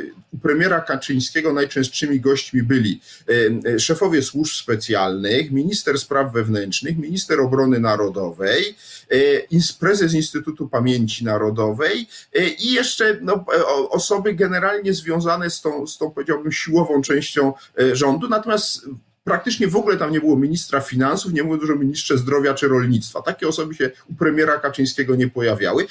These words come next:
bo to go po prostu nigdy nie interesowało albo interesowało w ograniczonym stopniu. Więc dzisiaj spodziewanie się, że on będzie się zajmował Ministerstwem Zdrowia jest, jest oczywiście naiwnością. Mimo że to jest oczywiście szalenie ważny temat,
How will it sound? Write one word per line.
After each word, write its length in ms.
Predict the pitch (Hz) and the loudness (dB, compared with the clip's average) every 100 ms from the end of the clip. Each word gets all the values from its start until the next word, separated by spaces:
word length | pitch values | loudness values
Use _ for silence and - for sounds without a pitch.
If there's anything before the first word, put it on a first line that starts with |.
| - | -4
bo 100 | - | -2
to 160 | 196 - | 0 0
go 120 | 214 | 0
po 160 | 226 208 | 0 -2
prostu 380 | - 185 - 190 | -2 -6 -2 0
nigdy 300 | 170 160 180 | 0 -2 -4
nie 140 | 170 | -2
interesowało 800 | 175 170 160 165 160 147 120 147 | -2 -2 -2 0 0 2 4 4
albo 180 | 165 175 | 2 -2
interesowało 640 | 165 165 151 160 160 170 | -4 -4 -4 -2 -2 -2
w 60 | 165 | -2
ograniczonym 600 | 160 156 165 - 160 175 | -2 0 0 -2 -4 -4
stopniu. 420 | - 139 113 _ - - - | -2 -2 -2 _ -20 -8 -2
Więc 120 | 143 | -2
dzisiaj 600 | 135 131 214 185 156 - | -2 -4 0 0 0 -2
spodziewanie 680 | - - 165 143 151 190 160 | -4 -4 -2 2 2 2 0
się, 180 | - 151 | 0 -2
że 160 | 143 | -2
on 140 | 151 160 | -2 -4
będzie 260 | - 147 | -6 -8
się 120 | - | -4
zajmował 320 | 131 127 156 139 | 0 2 0 0
Ministerstwem 640 | 135 135 139 143 - 135 | -4 -4 -2 -2 -2 -2
Zdrowia 440 | 127 131 120 120 | 0 -2 -2 0
jest, 500 | 143 131 - - - | 0 -2 -8 -14 -4
jest 140 | 151 170 | 0 0
oczywiście 400 | 165 - - 170 | 0 -2 0 2
naiwnością. 640 | 170 196 185 233 214 - | 2 2 2 2 2 0
Mimo 260 | 117 139 151 | 0 2 2
że 80 | 160 | 0
to 80 | 156 | 0
jest 120 | 160 | -2
oczywiście 280 | 156 - 156 | -4 -8 -4
szalenie 360 | 143 147 165 | -2 0 -2
ważny 360 | 139 147 143 127 | -2 -2 -2 -2
temat, 440 | 131 110 113 - | 0 0 0 -4